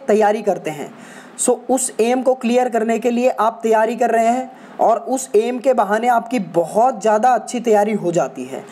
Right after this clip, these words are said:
so ये मौका दोबारा नहीं आने वाला है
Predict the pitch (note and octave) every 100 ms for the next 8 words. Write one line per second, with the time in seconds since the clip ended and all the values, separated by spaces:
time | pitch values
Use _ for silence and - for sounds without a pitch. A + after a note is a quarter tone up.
0 | - - - B3+ G#3+ B3+ B3 A#3+ C4 A3
1 | G3 G#3 B3 A#3+ A#3+ A3+ A3+ A3 A3 A3
2 | B3